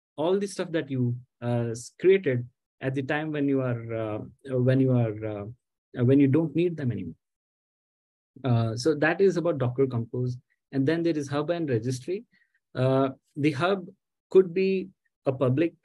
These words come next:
registry or a private registry. So every organization can have its own Docker Hub. Uh, what does it do? It basically, uh, keeps, uh, it's like the GitHub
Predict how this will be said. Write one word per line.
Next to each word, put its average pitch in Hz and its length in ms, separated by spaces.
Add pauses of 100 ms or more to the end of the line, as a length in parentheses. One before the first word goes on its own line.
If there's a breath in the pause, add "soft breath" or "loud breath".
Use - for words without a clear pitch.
registry 151 600
or 135 180
a 139 60
private 110 400
registry. 92 320
So 135 120
every 135 300
organization 160 800
can 147 180
have 143 260
its 139 160
own 147 200
Docker 104 260
Hub. 156 220 (560)
Uh, 127 280 (260)
what 175 380
does 175 180
it 160 140
do? 185 140
It 139 220
basically, 175 680 (340)
uh, 127 220 (100)
keeps, - 460 (560)
uh, 143 380 (100)
it's 180 220
like 196 240
the 160 100
GitHub 139 580